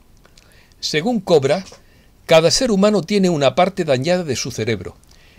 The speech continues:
Es por eso que algunas personas no pueden despertar con facilidad. Desde mil novecientos noventa y seis ha aumentado mucho esta zona de agujeros negros. La zona de la Tierra está llena de agujeros negros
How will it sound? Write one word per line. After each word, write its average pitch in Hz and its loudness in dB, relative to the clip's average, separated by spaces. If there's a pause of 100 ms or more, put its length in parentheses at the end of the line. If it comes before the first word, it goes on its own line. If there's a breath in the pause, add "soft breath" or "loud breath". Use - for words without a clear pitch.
(140 soft breath)
Es 185 -2
por 143 0
eso 202 0 (200)
que 147 2
algunas 175 0
personas 180 -2
no 147 -2
pueden 165 -2
despertar 123 -2
con 123 -6
facilidad. 101 -8 (960 soft breath)
Desde 143 -4
mil 220 0
novecientos 160 -2
noventa 151 -4
y - -6
seis 147 -4 (500 soft breath)
ha 185 0
aumentado 156 0
mucho 185 -2
esta 143 -4
zona 170 0
de 143 2
agujeros 110 -4
negros. 104 -10 (680 soft breath)
La 147 0
zona 226 0
de 185 2
la 151 4
Tierra 208 -2
está 180 -4
llena 180 -2
de 131 -2
agujeros 123 -4
negros 160 -4